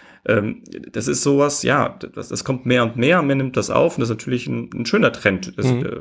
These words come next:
Speaker 1: der sich da bemerkbar macht. Also ich finde das eine sehr schöne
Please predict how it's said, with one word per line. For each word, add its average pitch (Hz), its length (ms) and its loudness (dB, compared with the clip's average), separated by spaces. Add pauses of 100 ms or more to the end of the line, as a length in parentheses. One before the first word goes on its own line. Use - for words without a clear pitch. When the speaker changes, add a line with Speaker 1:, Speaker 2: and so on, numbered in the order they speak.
(120)
Speaker 1:
der - 80 -10
sich 139 100 -8
da - 120 0
bemerkbar - 440 -4
macht. - 260 -8
Also 101 140 -8
ich 98 80 -8
finde 123 200 -2
das 113 120 -6 (460)
eine 113 100 2
sehr 120 300 4
schöne 135 560 2